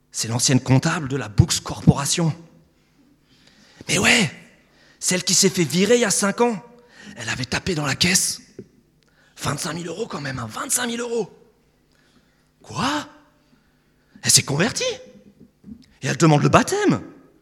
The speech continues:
Non mais je rêve. On va quand même pas baptiser des escrocs maintenant ici. Oh Seigneur, moi j'ai toujours payé mes impôts, hein.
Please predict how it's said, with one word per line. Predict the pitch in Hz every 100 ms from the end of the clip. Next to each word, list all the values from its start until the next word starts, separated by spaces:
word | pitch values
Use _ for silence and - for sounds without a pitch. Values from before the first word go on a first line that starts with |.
| _ _ -
Non |
mais | 143
je | 131
rêve. | 147 202 339 175 98 - _ _ _ _ _ - - -
On | 120
va | 120
quand | -
même | 120
pas | 117
baptiser | 110 - - 107
des | 110 107
escrocs | 143 - 349 403
maintenant | 381 294 196
ici. | 139 - 208 - - _ - _ - - - _ _ _ _ _ _ _ _ _ _ _ _
Oh | 330 370
Seigneur, | 415 415 370 156 - - - - - _
moi | 196 320
j'ai | 339
toujours | 320 311 -
payé | 247 196
mes | 170 151
impôts, | 147 339 220
hein. | 208